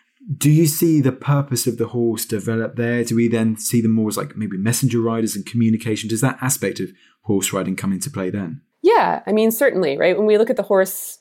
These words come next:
Speaker 2: in the region of its domestication on the Pontic Caspian steppe, you know, these vast grasslands, they're, I mean, they're using them for their day-to-day life. They're using them to get around. They're probably using them to hunt,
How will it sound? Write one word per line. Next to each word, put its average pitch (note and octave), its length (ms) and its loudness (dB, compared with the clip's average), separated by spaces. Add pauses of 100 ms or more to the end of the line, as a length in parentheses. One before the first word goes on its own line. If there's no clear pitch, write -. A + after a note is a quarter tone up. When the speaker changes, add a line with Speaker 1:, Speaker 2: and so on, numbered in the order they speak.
(120)
Speaker 2:
in A3 260 6
the F#3+ 60 4
region F#3 240 4
of E3+ 60 4
its D3+ 140 0
domestication G3+ 680 -4
on D3 140 -2
the D3 100 -6
Pontic D3+ 300 -8
Caspian D3 540 -4 (160)
steppe, - 440 -2
you D#3+ 60 -4
know, - 60 -6
these D#3 180 -4
vast D3+ 280 -6
grasslands, D#3+ 720 -6 (460)
they're, G#3 200 2
I G3+ 40 0
mean, G3+ 100 2
they're G3 80 2
using F#3 240 2
them E3+ 140 0
for - 120 -8
their D#3 140 0
day-to-day D3+ 340 0
life. - 320 -8
They're D3+ 120 -2
using C#3+ 260 -2
them C#3 160 -4
to - 140 -8
get F3 100 -2
around. F3 460 -2
They're C#3+ 100 -4
probably C#3 280 -8
using C3+ 220 -8
them - 120 -12
to - 80 -16
hunt, F3+ 480 -2